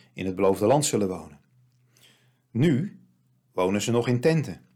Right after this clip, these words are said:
maar straks trekken ze Kanaän binnen en gaan ze huizen bouwen. Die huizen hebben platte daken. Zo'n dak kan gebruikt worden als terras.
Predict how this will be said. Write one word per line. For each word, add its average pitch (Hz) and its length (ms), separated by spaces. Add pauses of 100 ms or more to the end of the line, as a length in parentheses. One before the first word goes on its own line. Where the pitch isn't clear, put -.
(520)
maar 92 140
straks - 580 (300)
trekken 117 280
ze 110 100
Kanaän 98 460
binnen 82 300 (400)
en - 100
gaan 95 180
ze 101 80
huizen 123 360
bouwen. 80 340 (1120)
Die 107 160
huizen 190 640 (440)
hebben 104 260
platte 160 280
daken. 135 400 (800)
Zo'n 98 200
dak - 360 (760)
kan 98 160
gebruikt 139 420
worden - 220
als 95 160
terras. - 520